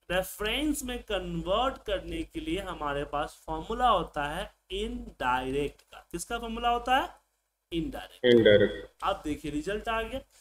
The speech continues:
Speaker 1: अब result आया तो indirect क्या कर रहा है इसको check करने के लिए हम formula मेनू बार के अंदर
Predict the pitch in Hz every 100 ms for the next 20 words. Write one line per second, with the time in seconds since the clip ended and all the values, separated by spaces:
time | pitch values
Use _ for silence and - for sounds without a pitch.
0 | - - - 208 208 254 277 277 185 196
1 | 208 226 269 - _ _ 220 220 208 226
2 | 233 - 214 233 240 196 160 156 165 190
3 | 180 - 214 - - 240 233 202 170 156
4 | 160 175 196 156 175 _ _ _ _ 185
5 | 185 214 233 208 196 170 165 165 160 151
6 | 180